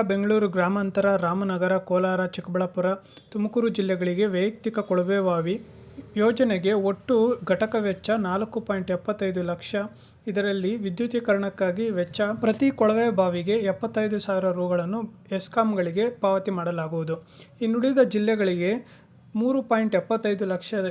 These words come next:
ಇದರಲ್ಲಿ ವಿದ್ಯುತೀಕರಣ ವೆಚ್ಚ ಪ್ರತಿ ಕೊಳವೆ ಬಾವಿಗೆ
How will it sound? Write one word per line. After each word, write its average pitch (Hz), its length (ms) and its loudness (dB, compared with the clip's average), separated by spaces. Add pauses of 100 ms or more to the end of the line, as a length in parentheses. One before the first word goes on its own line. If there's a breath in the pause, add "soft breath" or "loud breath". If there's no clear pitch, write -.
ಇದರಲ್ಲಿ 185 480 0 (420 loud breath)
ವಿದ್ಯುತೀಕರಣ 208 680 0 (380)
ವೆಚ್ಚ 185 240 -2
ಪ್ರತಿ 202 460 2
ಕೊಳವೆ 202 380 2
ಬಾವಿಗೆ 180 580 0